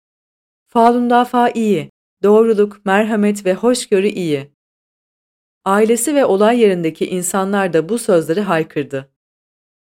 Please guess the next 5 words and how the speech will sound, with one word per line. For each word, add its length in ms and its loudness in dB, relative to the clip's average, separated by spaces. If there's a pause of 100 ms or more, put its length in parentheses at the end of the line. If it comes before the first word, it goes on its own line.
(200)
Kız 240 -6
çocuğu 340 -2
ortopedi 520 0
hastanesine 720 -2
kaldırıldı. 760 -8